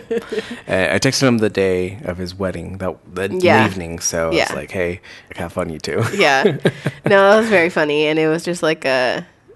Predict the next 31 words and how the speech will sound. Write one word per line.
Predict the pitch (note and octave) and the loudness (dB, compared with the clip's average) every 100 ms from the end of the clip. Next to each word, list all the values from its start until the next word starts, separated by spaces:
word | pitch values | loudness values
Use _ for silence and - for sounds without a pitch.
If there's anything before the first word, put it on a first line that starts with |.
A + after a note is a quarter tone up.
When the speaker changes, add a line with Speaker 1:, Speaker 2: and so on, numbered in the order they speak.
| _ - | _ 2
Speaker 1:
that | D#3+ | 4
was, | F#3 | 4
like, | G3 F#3+ | 2 2
the | D#3+ | 4
last | D#3+ G3+ | 4 2
thing | F#3+ F3 | -2 -2
we | F3+ | 0
heard | F#3 E3 | 2 2
before, | D#3+ - D#3+ D3 | -2 -2 0 2
like, | C#3 G#2+ | 0 -2
closing | E3+ E3+ D#3+ | -4 -2 -2
the | |
door | D3 D3+ D3 | 0 2 2
and | C#3 D#3 | 0 0
driving | D#3+ E3 B2+ | -2 -2 -4
away. | D3+ A#2+ | -2 0
Speaker 2:
Yeah. | F3+ D#3+ F2+ | 2 2 0
And | F#2+ G2+ | -2 -4
so, | - A#2 A2+ A#2 A#2+ - | -4 -2 0 0 -4 -6
um, | A2+ A2 G#2+ A2 A#2+ A#2+ _ _ _ _ _ _ _ _ B2+ | -6 -6 -8 -10 -12 -16 _ _ _ _ _ _ _ _ -6
I | C3+ | -2
would | C#3+ C#3 _ - | -2 -4 _ -12
suggest | - C3 B2 C3+ - - | -8 -4 -2 -2 -6 -8
saying | - A2+ A#2+ A#2+ | -8 -4 -2 -2
that | A2 G#2+ F#2 | -2 -4 -6
comment | - A2 F#2+ - | -8 -6 -6 -8
to | G2 E2+ | -10 -8
someone | E2+ C#2+ D#2 F2 - - - - | -8 -8 -12 -10 -10 -10 -14 -6
that | G2 | -4
you | G2 | -2
know. | F2+ C2+ C#2+ | -2 -4 -6